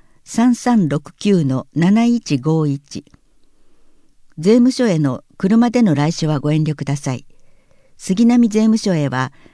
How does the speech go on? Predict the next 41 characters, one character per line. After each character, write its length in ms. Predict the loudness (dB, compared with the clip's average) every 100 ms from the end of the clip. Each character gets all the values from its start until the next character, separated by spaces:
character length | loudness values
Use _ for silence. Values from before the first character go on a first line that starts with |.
| _
便 240 | 0 2 4
利 160 | 2
な 200 | 2 0 -2
南 260 | 0 2
北 220 | 0 -2 -4
バ 140 | -4
ス、 260 | -6 -10 -12 _ _
杉 300 | -10 -4 2
丸 320 | 2 2 0
を 140 | -2 -4
ご 140 | -4
利 100 | -2
用 140 | -2 -4
く 80 | -6
だ 120 | -8
さ 200 | -6 -10
い。 80 | -10 _ _ _ -20 -20 _ _ _ _ _ _ _ _ _ _ -20 _ _ _
住 240 | -4 2 6
民 240 | 6 6
税 200 | 6 4
の 120 | 4
申 220 | 2 0 0
告 300 | -2 -2 -2
は 180 | -2 -4 _
区 100 | -2
役 220 | -2 -2
所 220 | -10 -10
へ。 160 | -10 -12 _ _ _ _ _ _ _ _ _ _ _
個 140 | -4 2
人 260 | 4 4
住 200 | 2 2
民 240 | 4 2 2
税 220 | 0 0
の 140 | 0
申 240 | 0 -4 -2
告 240 | -4 -4
が 180 | -4 -4
必 220 | -8 -6
要 160 | -2 -2
な 160 | -4
方。 320 | -6 -8 -10